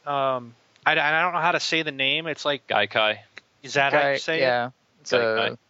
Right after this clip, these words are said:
Speaker 3: streaming.
Speaker 1: They, yeah, they bought
Speaker 3: Yeah.
Speaker 1: them. They own 'em
Speaker 2: Yeah.
Speaker 1: now.
Speaker 3: Like
Speaker 2: Yep.
Speaker 3: six hundred mil or something like
Speaker 1: And
Speaker 3: that.
Speaker 1: I guess they were looking at actually possibly purchasing OnLive, and they passed and went with that other company.
Speaker 2: Yeah.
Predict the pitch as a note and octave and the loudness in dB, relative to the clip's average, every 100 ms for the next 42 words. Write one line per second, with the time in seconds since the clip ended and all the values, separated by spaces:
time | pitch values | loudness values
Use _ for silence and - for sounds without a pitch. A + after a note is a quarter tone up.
0 | _ _ _ _ _ - C#3+ D#3+ C3 C3 | _ _ _ _ _ -4 -2 -2 -2 -6
1 | B2+ _ D#3 D#3+ E3 C#3 C#3+ C3 B2 A#2 | -10 _ -2 0 0 2 0 0 -6 -8
2 | A2 _ C3 D3 D#3 F3 C3 G2+ A2 G#2+ | -12 _ -2 0 0 -2 -4 -4 -4 -6
3 | G#2+ _ _ _ _ - A2 A2 G2 A#2 | -10 _ _ _ _ -10 -8 -6 -6 -6
4 | - B2+ A#2 A2 G#2+ A#2+ A#2+ B2 B2 B2 | -6 -6 -6 -4 -4 -4 -6 -6 -6 -6
5 | B2+ C3+ C3+ - _ C#3+ D3+ - D3+ C3 | -2 -2 -2 -6 _ -2 -2 -2 -2 -2
6 | A#2+ C3+ C3 A#2+ G#2+ C#3 - F#3+ - _ | -6 -6 -8 -4 0 0 -2 -8 -14 _
7 | - C#3+ C#3+ - B2+ - C3 - - B2+ | -2 0 0 -2 -14 -10 -10 -10 -10 -10
8 | A#2 B2 B2 C3 D#3 B2 A#2 A#2+ - _ | -6 -6 -2 2 2 2 -4 -8 -16 _
9 | _ - _ _ C3+ B2 A#2 D3+ C#3+ C3+ | _ -20 _ _ -6 -4 -2 0 0 -2
10 | - B2 B2 B2 A#2 B2+ A#2 - _ _ | -8 -10 -8 -8 -4 -2 -2 -6 _ _
11 | _ C3+ C3 B2+ A#2+ A#2+ C3 A#2+ - _ | _ -6 -4 -4 -6 -8 -14 -18 -20 _
12 | _ _ _ - F#2 | _ _ _ -12 -10